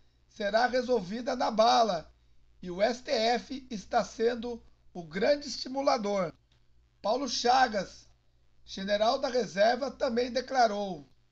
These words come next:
"Nosso objetivo nesse momento é impedir mudanças na lei e deixar atrás das grades um chefe de organização criminosa,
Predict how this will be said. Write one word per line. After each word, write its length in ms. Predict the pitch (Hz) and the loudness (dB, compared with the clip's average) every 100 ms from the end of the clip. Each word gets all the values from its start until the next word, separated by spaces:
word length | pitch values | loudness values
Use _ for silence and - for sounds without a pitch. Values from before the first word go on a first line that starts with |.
| _ _ _ _ _ _ | _ _ _ _ _ _
"Nosso 580 | 175 185 226 277 - 254 | -10 0 2 0 -2 -6
objetivo 600 | 226 233 226 - 262 277 | -6 -4 -4 -4 -10 -6
nesse 260 | 269 233 226 | -6 -6 -4
momento 500 | 202 196 262 285 254 | -4 -2 0 0 -2
é 80 | |
impedir 480 | 247 240 277 190 269 | -2 -4 -10 -8 -8
mudanças 880 | 285 311 196 220 285 - 226 185 - _ _ _ - | -8 -10 -4 -2 -2 -2 -6 -8 -12 _ _ _ 0
na 180 | 220 | 2
lei 480 | 240 214 247 285 - - _ _ _ - | 4 4 2 2 -10 -20 _ _ _ -16
e 80 | 160 | -12
deixar 420 | 202 190 240 254 | -8 -4 -2 -2
atrás 600 | - 220 240 269 - - _ _ _ | -2 2 2 2 -4 -18 _ _ _
das 300 | 185 262 226 | 0 2 0
grades 680 | 196 226 247 269 277 254 - - | -2 2 2 0 -4 -12 -18 -14
um 160 | 277 | -10
chefe 800 | 240 - 220 240 233 - 254 254 - _ _ _ | -8 -6 -2 -2 -2 -6 -8 -10 -14 _ _ _
de 200 | 147 170 | -14 -8
organização 760 | 190 254 277 269 247 254 - 254 | -2 -2 -2 -4 -4 -6 -4 -6
criminosa, 880 | 285 277 294 233 233 226 175 170 | -6 -10 -4 0 4 4 2 -8